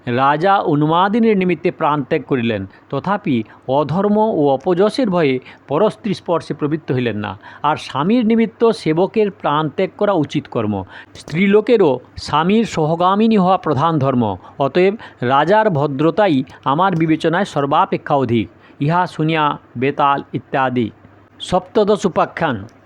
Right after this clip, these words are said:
বেতাল কহিল, "মহারাজ, হেমকূট নগরে বিশ্বশর্মা নামে পরম ধার্মিক ব্রাহ্মণ ছিলেন।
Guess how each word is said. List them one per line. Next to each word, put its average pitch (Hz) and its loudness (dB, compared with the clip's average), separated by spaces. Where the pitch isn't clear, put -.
বেতাল 214 0
কহিল, 240 2
"মহারাজ, 190 2
হেমকূট 214 2
নগরে 254 2
বিশ্বশর্মা 233 0
নামে 254 2
পরম 233 2
ধার্মিক 196 0
ব্রাহ্মণ 165 0
ছিলেন। 110 -4